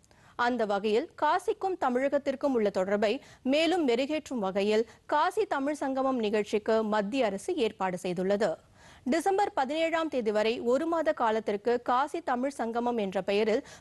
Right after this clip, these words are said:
பல்வேறு நிகழ்ச்சிகள் நடத்தப்பட உள்ளன. காசி விஸ்வநாதர் ஆலயம், பனாரஸ் பல்கலைக்கழகம் உள்ளிட்ட பல்வேறு இடங்களிலும் சிறப்பு நிகழ்ச்சிகள்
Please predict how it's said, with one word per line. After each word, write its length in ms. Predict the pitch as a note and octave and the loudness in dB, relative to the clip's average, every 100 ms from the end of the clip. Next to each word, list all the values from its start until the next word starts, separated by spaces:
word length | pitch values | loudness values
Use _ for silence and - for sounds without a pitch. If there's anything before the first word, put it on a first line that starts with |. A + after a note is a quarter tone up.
| - | -4
பல்வேறு 460 | C#4 D4+ D#4+ F#4 | -2 -2 -4 -4
நிகழ்ச்சிகள் 580 | D#4+ A3 A3 - A3+ G#3+ | -4 -2 -4 -2 -2 0
நடத்தப்பட 500 | G3+ G3+ - A3+ E3 | 0 -2 -4 -8 -6
உள்ளன. 440 | E3 E3+ G3 G3 - _ _ _ - - _ | -6 -2 0 0 -4 _ _ _ -20 -20 _
காசி 300 | D#4+ D#4+ E4+ F#4 | 2 2 0 -4
விஸ்வநாதர் 640 | C#4+ C4 E4+ D#4+ D4 B3 G3+ | -6 -4 -4 -2 0 0 2
ஆலயம், 300 | G3+ G#3+ G#3+ - _ A3 | 2 0 -2 -8 _ -2
பனாரஸ் 440 | C#4 E4 F4 F4 | 0 0 0 -2
பல்கலைக்கழகம் 720 | - B3 C4 D4 C#4+ A#3+ B3 B3+ | -2 -2 0 0 2 0 0 -2
உள்ளிட்ட 320 | G#3+ G#3+ G#3 A#3+ | 0 0 0 0
பல்வேறு 460 | A#3 A3+ C4 E4+ | 0 0 -2 -2
இடங்களிலும் 540 | C#4 G#3 G#3 G3+ A3 B3+ - - - | 0 0 2 2 2 0 -8 -18 -2
சிறப்பு 340 | F4+ G4 G#4 | 0 2 0
நிகழ்ச்சிகள் 540 | D#4 B3+ B3 B3+ B3 | 2 2 0 0 2